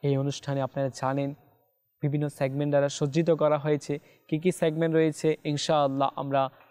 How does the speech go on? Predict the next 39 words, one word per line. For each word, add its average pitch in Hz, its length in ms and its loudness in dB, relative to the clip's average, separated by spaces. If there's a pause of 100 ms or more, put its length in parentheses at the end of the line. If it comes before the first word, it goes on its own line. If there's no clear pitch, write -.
(120)
তা 151 200 4
জানবো। 175 380 2
জানার 160 340 0
পূর্বে 175 340 0 (100)
আসুন 185 380 0
নবী 180 160 2
করিম 220 360 0
সাল্লাল্লাহু 190 640 0
তাআলা 185 420 2
আলাইহি 170 400 0
ওয়া 185 120 -2
সাল্লামের 170 360 2
উপর 156 140 -4
দরুদ 143 220 0
শরীফ 147 260 -4
পাঠ 135 180 0
করার 135 180 -8 (120)
কি 160 120 -2 (560)
ফজিলত 190 420 4
রয়েছে। 135 360 -4 (240)
আমাদের 180 340 2
নবী 185 200 4
পাক 196 160 0
সাল্লাল্লাহু 175 540 2
তাআলা 170 460 2
আলাইহি 151 340 0
ওয়া 160 100 -2
সাল্লাম 160 280 0
ইরশাদ 165 340 0 (100)
করেন, 180 400 4 (360)
"যখনই 180 400 2
তোমরা 190 240 4
কিছু 175 300 2
ভুলে 147 280 2
যাও 170 380 2 (420)
আমার 196 320 4
উপর 175 300 4 (120)
দরুদ 156 200 4
শরীফ 151 280 2